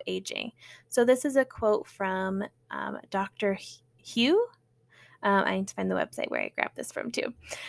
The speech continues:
Um, "One hypothesis is that fasting can activate cellular mechanisms that help boost immune function and reduce inflammation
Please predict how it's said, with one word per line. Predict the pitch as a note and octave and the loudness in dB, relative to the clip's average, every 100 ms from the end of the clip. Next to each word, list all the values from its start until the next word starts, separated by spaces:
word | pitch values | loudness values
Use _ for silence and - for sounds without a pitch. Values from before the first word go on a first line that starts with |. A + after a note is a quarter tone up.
| A#3+ | 4
Um, | - A#3+ A3+ | 10 10 10
"One | A#3+ D4 | 8 8
hypothesis | E4 F#4+ - B3 A#3 A3+ - A3 A3+ | 8 0 -2 -4 -2 -8 -6 -8 -6
is | G#3+ G#3 | -6 -4
that | - - | -4 -2
fasting | G#3 G#3+ - A#3 | -4 -4 -4 -4
can | G#3+ - | -4 -6
activate | G3 G#3 A3+ G#3 - | -6 -2 0 0 0
cellular | - G3+ G#3 A#3 A#3+ A#3 | 0 4 6 6 6 6
mechanisms | A3 A3 A#3 G3 F#3+ F#3 F#3+ | 4 2 0 0 0 -2 -2
that | - | -4
help | - - G#3+ A3 | -6 -2 -2 -2
boost | A#3+ D#4 D4+ - | 0 2 2 -2
immune | B3+ A#3+ B3 A#3+ | 0 2 2 2
function | A#3 G#3+ - A3 G#3+ | -2 -4 -4 -6 -2
and | G#3+ | 0
reduce | G#3 G3+ A#3 A#3 | 0 -2 -4 -4
inflammation | - A3+ - A#3 G#3 F3+ - G3 G3 | -4 -6 -2 -2 -2 -4 -2 -2 -2